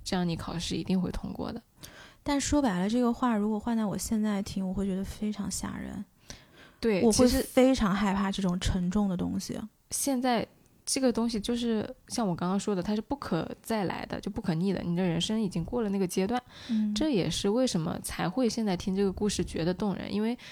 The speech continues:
Speaker 1: 因为听的时候你带入的是你的本科。
Speaker 2: 嗯。
Speaker 1: 嗯，不可能是现在，现在就只想逃。所以就是那个时候听这些话的时候，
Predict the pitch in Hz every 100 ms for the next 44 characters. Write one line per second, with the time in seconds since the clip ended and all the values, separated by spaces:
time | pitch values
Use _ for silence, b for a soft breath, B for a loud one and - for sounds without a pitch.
0 | B 247 262 247 - - - 285 254 165
1 | 175 160 - 208 226 208 185 208 170 165
2 | - - - - 240 - _ 240 220 208
3 | 202 202 - 175 - - 262 190 151 160
4 | 180 226 196 190 175 233 226 202 202 202
5 | 165 202 - - - - - - b b
6 | b b b b _ _ _ _ _ _
7 | _ - - 185 220 208 220 214 202 -
8 | _ _ _ _ - 247 277 233 196 175
9 | 170 - 196 202 185 190 196 214 180 165
10 | 165 165